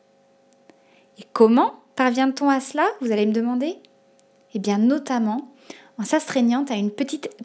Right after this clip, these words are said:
toilette émotionnelle, ou carrément à un bon gros nettoyage de l'intérieur,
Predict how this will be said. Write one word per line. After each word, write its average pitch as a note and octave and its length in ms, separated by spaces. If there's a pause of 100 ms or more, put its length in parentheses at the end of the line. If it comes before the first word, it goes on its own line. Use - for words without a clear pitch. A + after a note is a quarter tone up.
toilette F4+ 460
émotionnelle, A#3 720 (520)
ou - 20 (100)
carrément C4+ 600
à G3+ 80
un E3+ 120
bon A#3 280
gros D4+ 180
nettoyage C4+ 440
de A#3+ 60
l'intérieur, G#3+ 720